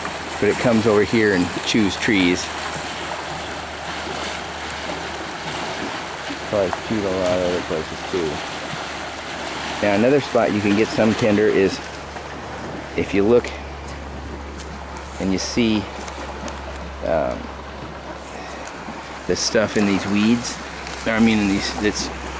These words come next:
caught on these, um, weeds,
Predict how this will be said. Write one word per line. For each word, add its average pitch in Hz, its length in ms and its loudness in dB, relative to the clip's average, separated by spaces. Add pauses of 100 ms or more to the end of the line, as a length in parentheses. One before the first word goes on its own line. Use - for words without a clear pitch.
(320)
caught 131 240 4
on 117 160 6
these, 104 280 2
um, 95 360 2 (2250)
weeds, 120 540 6